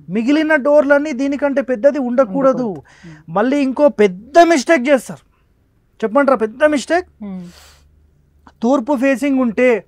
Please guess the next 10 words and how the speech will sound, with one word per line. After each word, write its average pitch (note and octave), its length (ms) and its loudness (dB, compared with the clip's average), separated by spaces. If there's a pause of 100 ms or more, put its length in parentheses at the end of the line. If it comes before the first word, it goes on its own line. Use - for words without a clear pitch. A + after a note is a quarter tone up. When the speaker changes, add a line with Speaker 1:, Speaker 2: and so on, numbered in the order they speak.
Speaker 1:
బరువు A3+ 420 0
తక్కువ - 360 2
ఉండాలి, B3+ 640 4 (300)
సన్న D4 540 -2
డోర్ D4 400 4
చేయాలి, C4 640 2 (300)
పడమరైతే C#4 640 2
లావు A3 380 6
డోర్ C#4+ 340 6
చేయండి, C4 600 2